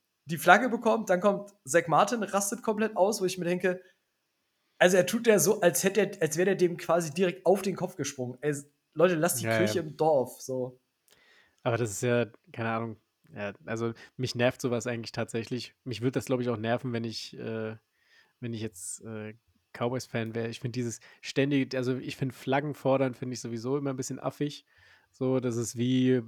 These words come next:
Speaker 2: wie beim Fußball, wenn sie gelben Karten fordern. So, wenn's eine war, wird's der Schiedsrichter pfeifen, wenn nicht, dann nicht. So, aber sich da hinzustellen und die ganze Zeit die Bewegung zu machen mit Flagge, Flagge. Also,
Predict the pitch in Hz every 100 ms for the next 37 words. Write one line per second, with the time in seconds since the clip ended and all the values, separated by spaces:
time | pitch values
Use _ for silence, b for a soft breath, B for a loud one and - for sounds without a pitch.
0 | 117 127 120 113 139 131 127 117 113 117
1 | 117 113 113 127 120 - 110 117 120 120
2 | - 117 120 117 120 113 117 123 117 120
3 | - 123 120 113 - 120 120 123 113 110
4 | 113 - 113 120 - _ b b _ 117
5 | 110 113 117 113 127 113 127 135 - 123
6 | 123 120 120 120 123 - 120 120 117 117
7 | 135 139 - 117 120 127 120 110 - 120
8 | 123 123 127 123 127 127 127